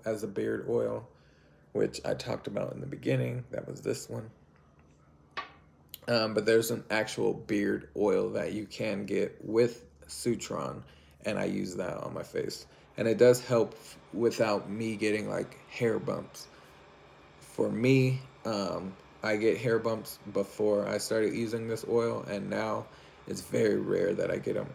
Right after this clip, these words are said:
And I'm starting to get some little gray hair in my, my mustache.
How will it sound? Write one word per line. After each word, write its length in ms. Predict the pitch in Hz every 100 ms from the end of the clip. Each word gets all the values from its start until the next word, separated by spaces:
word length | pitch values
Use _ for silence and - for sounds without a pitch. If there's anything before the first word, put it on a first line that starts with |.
| -
And 380 | 110 107 113 110 - - - -
I'm 100 | 131
starting 360 | 131 139 156
to 60 | 135
get 200 | 135 131
some 200 | - 135
little 160 | 131
gray 320 | 110 123 123 127
hair 400 | 131 131 147 131
in 100 | 117
my, 220 | 101 98 - - -
my 140 | - 95
mustache. 1000 | 92 113 151 - - 76 73 71 -